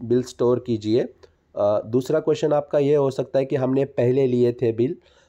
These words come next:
अगर आपको पॉसिबल है तो आप ये दस जून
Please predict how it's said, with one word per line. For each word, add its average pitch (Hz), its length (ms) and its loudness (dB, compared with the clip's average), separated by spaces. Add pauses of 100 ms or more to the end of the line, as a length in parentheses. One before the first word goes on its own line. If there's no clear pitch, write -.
अगर 131 320 0
आपको 143 280 0
पॉसिबल 131 540 0
है 143 300 -2 (440)
तो 131 300 2
आप 120 340 -2 (120)
ये 127 460 0 (180)
दस 120 460 -2 (120)
जून 123 480 0